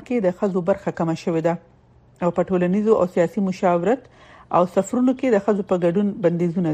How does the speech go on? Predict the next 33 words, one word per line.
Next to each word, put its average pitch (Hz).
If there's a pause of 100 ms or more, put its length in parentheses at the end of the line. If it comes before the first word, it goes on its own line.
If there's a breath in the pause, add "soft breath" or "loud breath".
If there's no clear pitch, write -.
(100)
زیات 160
شوي. 165 (1200 soft breath)
دغه 285
مظاهره 226
کوونکو 240
ښځو 226
ټینګار 196
وکړو 226 (100)
چې 190
تر 185
هغو 190
به 190
خپلو 196
مظاهرو 185 (100)
ته 165
دوام 175
ورکوي، 180 (400 loud breath)
تر 208
څو 277 (280)
چې 220
په 202
افغانستان 220
کې 196
ښځو 190
ته -
انصاف 208
نه 165
وي 160
برابر 160
شوی 160 (800 loud breath)
او 175 (180)
طالبان 190
د 180